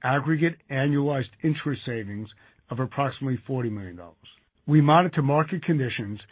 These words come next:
and as opportunities arise, we will continue to improve and optimize our capital structure. In the second quarter, we generated thirty-nine million dollars of free cash flow, including the impact of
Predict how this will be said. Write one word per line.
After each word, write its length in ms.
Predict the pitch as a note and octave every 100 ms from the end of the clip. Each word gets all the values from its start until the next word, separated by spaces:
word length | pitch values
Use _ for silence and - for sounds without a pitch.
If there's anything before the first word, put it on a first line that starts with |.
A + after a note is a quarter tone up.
| _ _
and 140 | C#3 C3
as 120 | B2 C#3
opportunities 640 | D3 E3+ D3+ F3+ F3 C#3
arise, 420 | C#3+ C3 A#2+ A#2 G#2+
we 80 | C#3
will 80 | B2
continue 440 | B2+ - D3+ D#3
to 60 | D#3
improve 560 | C#3+ - C#3 A#2+ A2+ - _ -
and 160 | C3
optimize 600 | C3+ B2+ - B2+ A#2 A2+
our 120 | B2 A#2
capital 400 | C3 A2 G#2+ G2+
structure. 340 | - F#2+ - - _ _ _ _ _ _ _
In 100 | C#3+
the 80 | C3 -
second 360 | E3 D#3+ D#3
quarter, 360 | - D#3 F3 F3+ - _ _ _ _
we 140 | C#3 C#3
generated 500 | D#3 D3+ C#3+ C3+ B2+
thirty-nine 440 | D#3 E3+ E3+ D#3+
million 240 | C#3+ C#3+ C#3+
dollars 240 | C#3 A#2+
of 60 | A#2+ -
free 160 | D3+
cash 260 | D3 B2+ G#2+ -
flow, 300 | A#2 G#2+ G#2 - _ _ D3
including 480 | B2 - F3 F3
the 100 | D3+
impact 400 | C#3 C3 C3+ B2+
of 100 | C3+